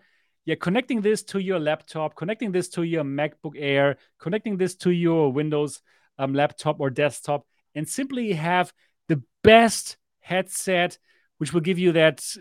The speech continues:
super clean and clear virtual screens that you cannot differentiate from a real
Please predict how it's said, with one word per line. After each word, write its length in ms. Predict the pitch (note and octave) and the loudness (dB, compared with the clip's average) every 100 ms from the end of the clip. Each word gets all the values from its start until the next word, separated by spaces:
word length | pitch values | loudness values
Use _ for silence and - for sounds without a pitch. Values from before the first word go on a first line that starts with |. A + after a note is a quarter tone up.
| E3+ | -12
super 680 | - - B3 B3 A#3+ A3+ G3+ | -6 4 4 6 6 6 6
clean 480 | - - G3+ G#3+ | 2 2 4 4
and 160 | E3+ D#3+ | 2 -2
clear 560 | - E3+ E3+ E3+ E3+ - _ _ _ - | -2 0 4 6 4 0 _ _ _ -8
virtual 500 | A2 G3+ B3 C4 A3 | 6 8 8 2 0
screens 580 | - F3+ E3+ F3+ - _ _ _ _ _ - | -2 0 0 -2 -6 _ _ _ _ _ -12
that 140 | D#3 | -8
you 60 | E3+ | -2
cannot 720 | F#3 F3+ F3 G3+ B3+ - - - | 0 2 4 4 4 2 -14 -10
differentiate 720 | F3+ F3+ F#3 - F3 F3 D3 | -4 0 -2 -2 -4 -4 -6
from 260 | - D#3 D#3 | -6 -2 2
a 100 | D3 | 2
real 600 | C3+ D#3+ E3+ E3+ E3+ | 2 2 4 4 2